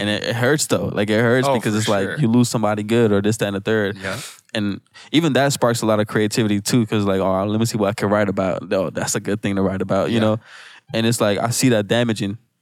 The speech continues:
Speaker 1: you know, even in my creative process, I'm trying to hurry, I'm trying to hurry. And then my t-, like, I don't have time to create.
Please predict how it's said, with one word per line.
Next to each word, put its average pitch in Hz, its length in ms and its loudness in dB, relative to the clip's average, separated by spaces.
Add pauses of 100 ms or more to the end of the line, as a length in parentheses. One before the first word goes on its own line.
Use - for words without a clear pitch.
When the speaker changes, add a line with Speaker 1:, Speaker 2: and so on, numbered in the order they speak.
Speaker 1:
you 117 120 0
know, 110 80 4
even 110 260 2
in 101 60 -2
my 101 80 0
creative 113 300 0
process, 113 340 -4
I'm 104 80 -4
trying 104 180 -4
to 107 60 -4
hurry, 117 260 2
I'm 107 100 -4
trying 104 160 -2
to 104 60 -2
hurry. 117 260 2
And 101 100 -2
then 104 200 -4
my 101 180 -2
t-, - 140 -10 (160)
like, 110 180 -8
I 107 60 -4
don't 110 140 0
have 107 160 -2
time 107 240 -2
to 101 60 -6
create. 113 400 0